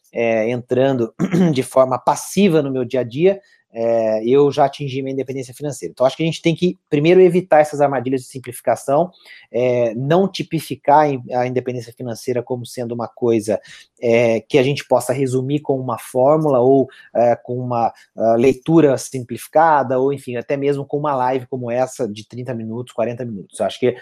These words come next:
o assunto, ele é um pouco mais extenso e delicado e a gente precisa dar a atenção devida pra ele. O nosso papel, claro, então, é,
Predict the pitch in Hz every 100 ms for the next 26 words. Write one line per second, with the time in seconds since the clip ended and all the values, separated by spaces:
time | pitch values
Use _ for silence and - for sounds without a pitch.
0 | - - 117 131 - - 196 190 156 139
1 | 127 156 151 135 123 127 - - 127 -
2 | - 139 151 131 120 117 - 123 156 120
3 | 135 120 127 - 127 - 127 135 120 120
4 | 123 - _ _ 117 123 127 123 120 127
5 | 131 110 113 120 - 101 69 - - -
6 | 156 185 208 - 160 160 151 151 139 127
7 | 127 160 185 175